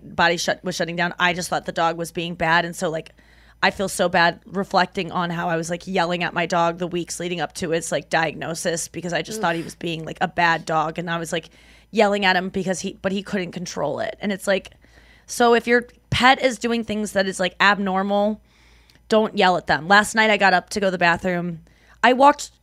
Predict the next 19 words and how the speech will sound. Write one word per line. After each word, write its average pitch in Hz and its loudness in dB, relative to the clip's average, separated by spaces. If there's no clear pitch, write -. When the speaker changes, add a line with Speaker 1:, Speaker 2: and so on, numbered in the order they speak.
Speaker 1:
I 220 6
always 226 6
walk 220 2
Marion 196 -2
and 170 -6
Luigi 180 -2
right 214 4
before 185 0
I 170 0
go 170 -2
to 156 -2
bed. 127 -6
So, 170 -2
like, 170 -4
sometimes 208 0
eleven 180 0
thirty 170 -4
at - -8
night, 160 -6